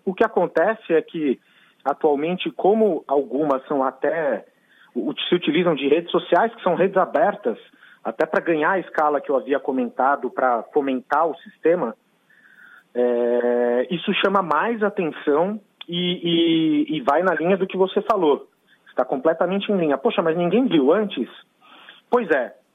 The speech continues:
por não ser regulado, também não é o papel de um conselho que é super diretivo,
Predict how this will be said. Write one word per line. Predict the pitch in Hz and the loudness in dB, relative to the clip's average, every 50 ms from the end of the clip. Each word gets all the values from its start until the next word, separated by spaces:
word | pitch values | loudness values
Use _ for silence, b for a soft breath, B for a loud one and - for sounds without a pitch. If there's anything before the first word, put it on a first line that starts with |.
| _ _ | _ _
por | - 233 294 | -2 -2 0
não | 294 285 269 233 | 0 0 -2 -2
ser | - - 196 170 | -2 -2 -2 -2
regulado, | 160 165 156 127 139 131 123 127 151 185 190 185 - 131 113 107 b b b b b b _ | -2 -4 -4 -2 0 0 2 2 2 2 0 -2 -4 -8 -10 -10 b b b b b b _
também | - 202 208 208 175 202 226 | -2 0 0 0 0 0 2
não | 233 269 285 247 202 | 2 0 0 2 2
é | 214 | 0
o | 247 247 | 0 0
papel | 240 - 156 - - - 147 143 139 135 | 0 -2 -4 -4 -2 0 0 0 0 -2
de | 131 131 | -4 -6
um | 139 143 143 139 135 | -6 -4 -4 -6 -6
conselho | - - - 170 156 135 - - 160 160 156 131 120 113 | -4 -2 -2 -2 -2 -4 -4 -2 0 2 2 2 0 -2
que | - - 131 | -2 -2 -4
é | 120 - - - | -4 -4 -6 -6
super | 202 214 - - 190 151 131 113 | -4 -4 -2 0 0 0 0 0
diretivo, | - 170 175 151 120 120 - - 151 151 143 107 - 202 185 | -2 0 0 0 0 0 -4 -6 -4 -6 -6 -6 -8 -10 -10